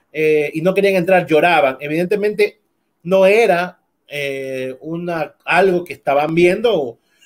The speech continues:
a-, amable o amigable, ¿no? De tal manera que me contaba, mi-, en ese momento, hay cosas que en su momento nunca nos, nos enteramos y después de algunos años uno se entera, eh,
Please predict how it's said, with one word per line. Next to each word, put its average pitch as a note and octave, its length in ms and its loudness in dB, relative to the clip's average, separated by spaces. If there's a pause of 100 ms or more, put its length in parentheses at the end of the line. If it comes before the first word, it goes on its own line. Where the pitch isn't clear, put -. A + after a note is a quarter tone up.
a-, C3 320 -6
amable F#3+ 520 0
o D3+ 100 -2
amigable, B2+ 680 -2
¿no? E3+ 340 -8 (260)
De C3+ 100 -12
tal E3 180 -2
manera F#3 420 0
que C3+ 680 -4
me C#3 180 -14
contaba, F#3 800 0
mi-, C#3 340 -12
en C#3 80 -10
ese D#3 220 -6
momento, F3 500 -4 (160)
hay F3+ 100 -8
cosas F#3+ 300 -6
que F3+ 100 -6
en E3 60 -4
su E3+ 100 -10
momento E3+ 360 -6
nunca F3+ 260 -2
nos, D#3+ 200 -8 (540)
nos C#3+ 140 -6
enteramos E3+ 500 0
y D#3 60 2
después D#3 300 2
de F3 60 6
algunos E3 380 0
años E3+ 280 2
uno D3+ 180 -4
se F3 100 -8
entera, E3+ 400 -2 (520)
eh, C#3+ 600 4